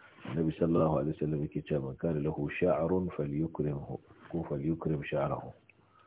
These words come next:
Wanda duk yake da Allah ya bashi gashi,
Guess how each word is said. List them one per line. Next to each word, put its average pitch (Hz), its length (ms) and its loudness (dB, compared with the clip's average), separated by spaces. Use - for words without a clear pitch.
Wanda 85 200 2
duk 85 200 4
yake 87 380 8
da 69 360 2
Allah 82 220 2
ya 80 60 2
bashi 82 320 0
gashi, 85 500 2